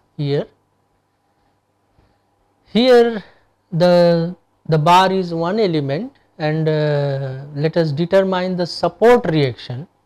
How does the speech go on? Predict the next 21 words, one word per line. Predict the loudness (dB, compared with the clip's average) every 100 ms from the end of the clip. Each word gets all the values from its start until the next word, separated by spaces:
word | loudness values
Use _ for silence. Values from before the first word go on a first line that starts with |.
| _
forces | -2 -2 -2 -6 -6 _ _ _ _ _
at | -2 0 0
the |
two | -4 2 4 4
ends | 4 0 -6 -12 _ _ _ _ _
of | 0 0 0
this | 0 0 0
bar | 0 4 4 2 -2
which | -8 -4
is | -6
shown. | -4 -6 -6 -10 -16 _ _ _ _ _ _ _ _ _ _ -8
Uh, | -6 -6 -8 -12 -18 _ -6
the | -6
data | -2 -2 2 2 2 -2 -4
that | -4 -2
is | -4
given | -2 -4 -4
here | -6 -6 -6 -8 -16 _ _ _ _ _ _ _
are | 0 2 2
the, | 0 0 -2 -6 _ _ _ _ _ _
the | -8